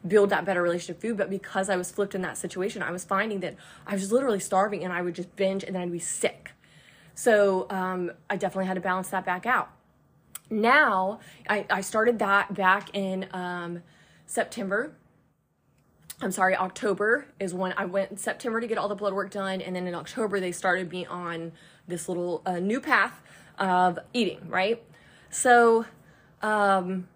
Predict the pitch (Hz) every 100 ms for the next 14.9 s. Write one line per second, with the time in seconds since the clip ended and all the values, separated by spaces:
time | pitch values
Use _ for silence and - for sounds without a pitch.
0 | _ _ - 262 254 - - 302 415 -
1 | 185 202 185 170 294 - _ _ _ _
2 | _ _ _ _ - 220 208 - 208 208
3 | 226 214 - 214 233 269 240 202 196 196
4 | 202 220 - - - - - 190 185 185
5 | 226 240 - 196 190 202 196 185 185 185
6 | - _ 220 220 - - 240 277 392 403
7 | 359 - - 208 202 226 269 330 339 -
8 | - - 208 202 196 202 202 202 196 233
9 | 254 254 247 240 226 - - 208 190 226
10 | 202 214 247 285 208 196 220 214 185 214
11 | 220 233 - 208 208 - 202 196 190 196
12 | 196 - 190 196 208 180 196 214 220 190
13 | - 196 208 208 196 - 202 190 185 170
14 | - 190 185 - 185 185 190 180 -